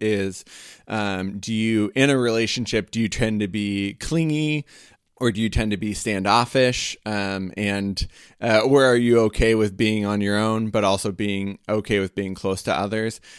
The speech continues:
Um, so you, there are different terms for it. Anxious, ambivalent, preoccupied would be sort of the clingy sort of approach to relationships. Avoidant,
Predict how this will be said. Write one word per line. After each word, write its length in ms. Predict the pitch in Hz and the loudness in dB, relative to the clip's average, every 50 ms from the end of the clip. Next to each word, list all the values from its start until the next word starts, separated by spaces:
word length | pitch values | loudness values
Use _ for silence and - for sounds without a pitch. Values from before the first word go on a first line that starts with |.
| - _ - | -20 _ -8
Um, 380 | 117 113 104 98 95 95 95 95 | -6 -4 -4 -2 -4 -4 -6 -6
so 140 | - - | -2 0
you, 280 | 113 104 107 104 92 104 - | 0 2 0 -2 -4 -6 -2
there 140 | - 120 117 | 2 4 4
are 40 | 120 | 4
different 360 | 110 131 123 - 135 101 - | 4 2 0 0 -2 -4 -4
terms 400 | - 135 135 143 147 147 - - | -4 -2 -2 -2 -2 -4 -6 -6
for 240 | - 165 160 147 147 | -4 -2 -2 0 0
it. 200 | 147 147 135 - - | 0 0 -2 -4 -6
Anxious, 560 | 92 117 120 110 - - 123 117 113 - - - | -6 -4 -4 -4 -2 0 0 0 0 -2 -6 -6
ambivalent, 840 | 104 110 107 104 90 107 107 98 104 107 107 107 107 110 113 - - - _ - - - _ _ - | -4 -2 -2 0 0 0 -2 -2 -2 -4 -4 -4 -6 -6 -8 -12 -16 -18 _ -20 -20 -20 _ _ -8
preoccupied 920 | - - 120 123 120 120 120 - 135 131 - 139 123 117 117 117 113 110 | -4 0 4 4 4 4 4 2 -2 -2 0 0 2 4 4 4 2 2
would 160 | 113 107 92 | 0 -4 -2
be 180 | - 113 110 107 | -2 -4 -4 -2
sort 220 | 98 - 113 101 | -2 -2 -2 -2
of 60 | 98 92 | -2 -2
the 120 | 92 95 | -2 -4
clingy 640 | - - - 123 123 117 117 117 113 113 113 117 117 117 | -4 -8 -10 -8 -6 -6 -4 -4 -4 -4 -4 -6 -8 -10
sort 280 | - - 123 117 104 | -10 -6 -4 -4 -2
of 300 | 104 104 101 92 - - - | -2 -4 -4 -6 -12 -12 -8
approach 520 | - 110 98 - - 113 104 98 - - | -6 -6 -6 -4 -4 -4 -4 -4 -6 -10
to 100 | - - | -8 -6
relationships. 840 | 110 107 104 101 101 98 - 107 104 101 - 104 104 - - - - _ - - - - - _ _ - | -4 -2 -2 -2 -2 -2 -4 -6 -6 -4 -2 -2 -4 -4 -8 -16 -18 _ -20 -20 -20 -20 -20 _ _ -2
Avoidant, 760 | 117 120 107 101 113 113 117 120 123 120 117 120 117 - - | -2 -2 -2 0 0 0 2 2 2 0 -2 -2 -4 -6 -8